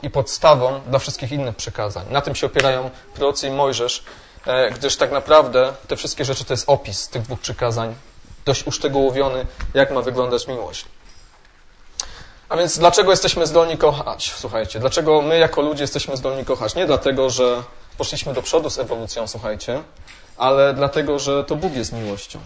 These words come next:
Dlatego, że Bóg jest miłością i nasz Bóg, patrząc na pogańskich bogów, jest fenomenem, słuchajcie, jest czymś, co powinno, co powinien budzić zachwyt, e, i niesamowite uwielbienie względem dla, dla Niego, dlatego, że to jest trójjedyny Bóg.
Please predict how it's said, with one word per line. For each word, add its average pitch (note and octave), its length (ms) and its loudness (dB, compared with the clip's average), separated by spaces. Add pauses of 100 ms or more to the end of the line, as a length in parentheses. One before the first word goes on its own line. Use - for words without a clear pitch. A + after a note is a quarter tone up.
(160)
Dlatego, C3+ 280 -4
że C3+ 140 -2
Bóg C#3 200 -6
jest B2+ 140 -6
miłością C3 520 -2 (300)
i C#3 60 -4
nasz E3 300 8
Bóg, D3+ 380 2
patrząc C#3+ 420 0
na C3+ 160 2
pogańskich C#3 540 0
bogów, A#2 340 -4
jest B2 200 -6
fenomenem, B2+ 560 -2
słuchajcie, - 460 -8
jest - 120 -8
czymś, D3 360 -4
co - 140 -6
powinno, C3+ 540 -2 (380)
co - 120 -6
powinien C#3+ 320 -2
budzić C3 200 -4
zachwyt, D#3+ 640 2 (720)
e, D#3+ 40 4
i D#3 100 2
niesamowite D#3 520 2
uwielbienie C3+ 500 0
względem A#2+ 320 -4
dla, A#2 160 -4 (100)
dla B2 180 -4
Niego, B2 180 -2
dlatego, C3 280 -2
że B2+ 80 -6
to - 60 -4
jest - 200 -4
trójjedyny D3 640 2
Bóg. G2+ 380 -8